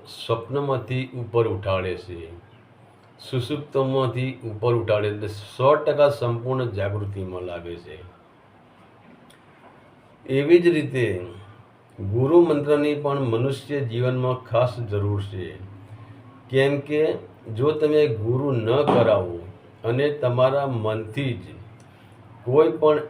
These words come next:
એક મંત્ર પકડી લો અને તેનો મંત્ર જાપ કરો અને તમને ધારો કે મંત્રમાં સફળતા મળી ગઈ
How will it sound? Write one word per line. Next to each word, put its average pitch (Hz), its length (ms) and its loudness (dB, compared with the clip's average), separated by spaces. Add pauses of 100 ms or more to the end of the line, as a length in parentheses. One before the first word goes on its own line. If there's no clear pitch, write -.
એક 151 280 -2
મંત્ર 123 540 0
પકડી 120 480 -2
લો 110 320 2 (480)
અને 131 220 0
તેનો 127 500 0
મંત્ર 117 440 -2
જાપ 113 420 -2
કરો 87 320 -2 (880)
અને 143 260 4 (1160)
તમને 143 340 2
ધારો 117 300 4
કે 147 240 2
મંત્રમાં 131 640 0
સફળતા 120 640 0
મળી 110 340 0
ગઈ 85 320 -8